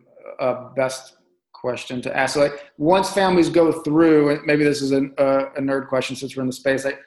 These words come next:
how are you evaluating success or, like, like, funneling up to your board or funders around, like,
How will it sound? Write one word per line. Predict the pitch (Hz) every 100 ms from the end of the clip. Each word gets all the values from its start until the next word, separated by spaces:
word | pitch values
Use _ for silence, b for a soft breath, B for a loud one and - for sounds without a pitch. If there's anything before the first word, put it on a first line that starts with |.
| B
how | - 156
are | 160
you | 156 156 151 147
evaluating | 139 147 147 147 147 143 135
success | - - 147 143 143 -
or, | 151 135
like, | 131 135 135 - -
like, | 143 -
funneling | 151 143 139
up | 143 -
to | 139
your | 135
board | 131 135 135
or | 131
funders | 127 139 143 135 131
around, | 131
like, | 135 131